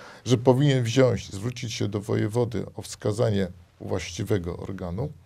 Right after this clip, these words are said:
czyli sąsiada na przykład, nie, sam orzeka. No i teraz, jeżeli orzeknie dobrze, no to nie ma problemu, tak? Czyli będzie ta,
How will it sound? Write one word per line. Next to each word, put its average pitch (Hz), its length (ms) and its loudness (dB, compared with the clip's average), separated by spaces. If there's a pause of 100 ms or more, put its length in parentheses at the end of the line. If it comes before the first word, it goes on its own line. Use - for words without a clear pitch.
(640)
czyli 131 260 0
sąsiada 120 540 -4
na 95 100 -8
przykład, 170 480 -6 (120)
nie, 151 300 0
sam - 300 -2
orzeka. 95 380 -8 (1400)
No 175 120 10
i 185 60 12
teraz, 175 260 10
jeżeli 139 280 6
orzeknie 127 560 4 (880)
dobrze, 123 500 4 (240)
no 170 60 -4
to - 120 -4
nie 80 100 0
ma 80 100 2
problemu, 131 540 2 (140)
tak? - 200 -6
Czyli 117 240 -2
będzie 127 360 2
ta, 113 260 -4